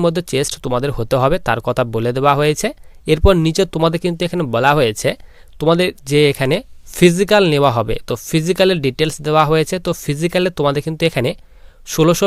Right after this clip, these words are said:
মিটার কিন্তু এখানে হাঁটতে হবে পনেরো মিনিটে, তার কথা বলা হয়েছে। এবং ফিমেলদের ক্ষেত্রে নিচে এখানে তোমাদের ফিজিক্যাল স্ট্যান্ডার্ডের কথা বলা হয়েছে। তো ফিমেলদের ক্ষেত্রে অর্থাৎ মেয়েদের ক্ষেত্রে এখানে একশো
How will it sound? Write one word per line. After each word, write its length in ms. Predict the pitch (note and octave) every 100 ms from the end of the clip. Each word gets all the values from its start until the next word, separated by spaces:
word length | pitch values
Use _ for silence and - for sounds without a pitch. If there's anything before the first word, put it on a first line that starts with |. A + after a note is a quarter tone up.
| F#3+
মিটার 220 | F#3 G3 F3+
কিন্তু 180 | F#3 F3+ F3
এখানে 240 | E3 F#3 C#4+ - - -
হাঁটতে 380 | B2+ C3+ - E3+
হবে 180 | D3+ E3 D#4+ - -
পনেরো 280 | D3 C#3+ D#3+ D#3+
মিনিটে, 300 | E3 E3 G#3+ - -
তার 140 | B2 B2+
কথা 160 | C3+ C#3+
বলা 160 | C#3+ D3
হয়েছে। 260 | D3+ D#3 - G3
এবং 140 | C3+ C#3 - - -
ফিমেলদের 400 | - D3+ E3+ F#3+ E3+
ক্ষেত্রে 220 | F3+ G3 E3+
নিচে 180 | C#3 D#3 D3+
এখানে 200 | D#3+ D#3+
তোমাদের 260 | C#3+ B2 C3 -
ফিজিক্যাল 360 | C3+ C#3 D#3+ F3+
স্ট্যান্ডার্ডের 480 | - B2 B2 C3+ D3 D3+
কথা 160 | - D3
বলা 140 | D#3 D3+
হয়েছে। 280 | D#3+ D#3+ A3+ - - - -
তো 40 | D3
ফিমেলদের 500 | - D#3 F#3 G3+ G3+ F#3+
ক্ষেত্রে 260 | E3+ - F#3 D#3+
অর্থাৎ 240 | C#3+ - D#3 C3+
মেয়েদের 300 | B2+ C#3 D#3+
ক্ষেত্রে 240 | F3 E3+ F3
এখানে 200 | F3 C#3+ C3
একশো 200 | A#2 -